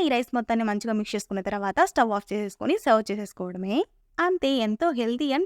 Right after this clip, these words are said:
tasty పుదీనా రైస్ అయితే రెడీ అయిపోయింది. దీన్ని రైతాతో కానీ నార్మల్గా అయినా సర్వ్ చేసేసుకోవచ్చు. మీరు కూడా ఈసారి లంచ్ బాక్స్‌లోకి ప్రిపేర్ చేయడానికి టైమ్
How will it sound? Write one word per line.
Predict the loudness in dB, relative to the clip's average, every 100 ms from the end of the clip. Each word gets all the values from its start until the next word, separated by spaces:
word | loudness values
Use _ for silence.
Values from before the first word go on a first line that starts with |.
| 0
tasty | 0 0 -2 0
పుదీనా | 0 0 -2
రైస్ | -4 -6
అయితే | -6
రెడీ | -4 -4
అయిపోయింది. | -6 -4 -2 0
దీన్ని | 0 0 0
రైతాతో | -2 -2 -2 -4
కానీ | -2 -2 0
నార్మల్గా | 0 -2 -2 -4 0
అయినా | 0 2
సర్వ్ | -2 -2
చేసేసుకోవచ్చు. | -8 -8 -10 -10 -8 -2 -2 -2 _ 0
మీరు | 0 2
కూడా | 0 -2
ఈసారి | -4 -2 0 0 0
లంచ్ | -2 0 0
బాక్స్‌లోకి | 0 -4 -2 -2 -2
ప్రిపేర్ | -4 -4 -4
చేయడానికి | -2 -4 -4 -4
టైమ్ | 0 2